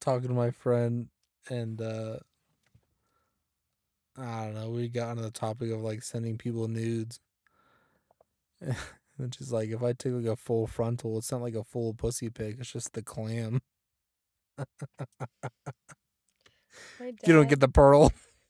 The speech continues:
Speaker 1: <laughs>
Speaker 2: My dad says Bentley has a clam
Speaker 1: What?
Speaker 2: mouth.
Speaker 1: What? Why?
Speaker 2: 'Cause underneath his chin is all, like, weird and scraggly.
Speaker 1: Has,
Speaker 2: Anyways.
Speaker 1: does he know what a clam looks like?
Speaker 2: Yeah, I don't know.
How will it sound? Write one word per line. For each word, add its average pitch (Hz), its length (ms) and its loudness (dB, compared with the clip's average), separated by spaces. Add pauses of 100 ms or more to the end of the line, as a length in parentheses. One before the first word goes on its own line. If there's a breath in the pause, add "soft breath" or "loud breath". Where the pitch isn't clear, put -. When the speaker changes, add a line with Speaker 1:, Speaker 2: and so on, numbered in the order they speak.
(500)
Speaker 1:
<laughs> - 1000 -20
Speaker 2:
My 254 120 -14
dad 226 240 -12
says 247 160 -14
Bentley 208 300 -12
has 202 120 -10
a 190 60 -12
clam 185 420 -12
Speaker 1:
What? 190 100 -6
Speaker 2:
mouth. 190 300 -16 (380)
Speaker 1:
What? - 880 -8 (260)
Why? 123 1200 -10 (100)
Speaker 2:
'Cause 226 160 -20 (140)
underneath 202 500 -20
his 185 120 -20 (180)
chin 208 240 -20
is 190 100 -20
all, 185 260 -20
like, 185 160 -20
weird 190 400 -20
and 196 220 -20
scraggly. 196 600 -20 (1160)
Speaker 1:
Has, 262 100 -8
Speaker 2:
Anyways. 220 420 -4
Speaker 1:
does - 140 -8
he 202 80 -6
know 208 100 -4
what 208 120 -6
a 156 60 -2
clam 117 360 -6
looks 156 180 -10
like? 185 240 -8 (680)
Speaker 2:
Yeah, 247 200 -8
I - 20 -8
don't 247 140 -8
know. 240 220 -8